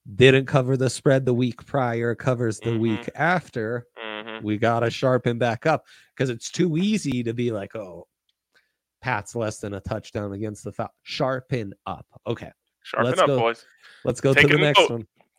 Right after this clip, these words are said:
Speaker 2: Take a note. Um,
Speaker 1: Eleven o'clock slate, Baltimore at Chicago. Chicago on a bye. Baltimore longer rest week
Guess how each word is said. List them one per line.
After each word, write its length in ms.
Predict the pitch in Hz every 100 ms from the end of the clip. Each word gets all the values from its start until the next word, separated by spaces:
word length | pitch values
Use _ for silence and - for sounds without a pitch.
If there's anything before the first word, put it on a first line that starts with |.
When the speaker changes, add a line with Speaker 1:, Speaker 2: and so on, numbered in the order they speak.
| -
Speaker 2:
Take 200 | 117 131
a 40 |
note. 320 | 147 170 151 - _ - - _ _ 131
Um, 400 | 127 127 123 120 120
Speaker 1:
Eleven 160 | 127
o'clock 260 | 120 117 - _ _ 113
slate, 360 | 104 98 95 _ _ 113
Baltimore 520 | 117 110 117 107 104
at 140 | 101
Chicago. 560 | - 101 - 87 82 87
Chicago 720 | - 107 117 120 117 117 107 _ _ _ -
on 220 | 107 98
a 40 |
bye. 600 | 98 151 143 143 143 127 - _ 117
Baltimore 800 | 117 123 120 123 117 110 107 - _ 101
longer 760 | 107 131 127 131 107 117 110
rest 380 | 107 117 - -
week 380 | 98 101 92